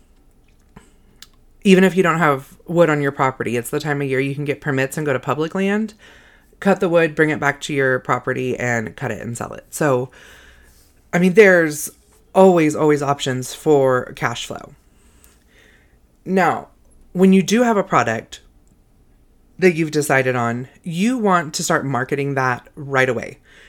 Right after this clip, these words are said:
You wanna market it before you even have a product ready. Now, I mean,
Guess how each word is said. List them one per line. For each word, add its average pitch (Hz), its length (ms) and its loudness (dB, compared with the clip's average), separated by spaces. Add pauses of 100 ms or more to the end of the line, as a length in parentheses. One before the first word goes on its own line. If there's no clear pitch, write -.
(120)
You 214 140 -2
wanna 262 160 2
market 165 320 2
it 156 100 2
before 139 340 0
you 139 160 -2
even 131 200 -4
have 135 140 -4
a 120 80 -10
product 113 400 -2
ready. 113 360 -8 (640)
Now, 151 360 4
I 160 100 -2
mean, 147 380 -4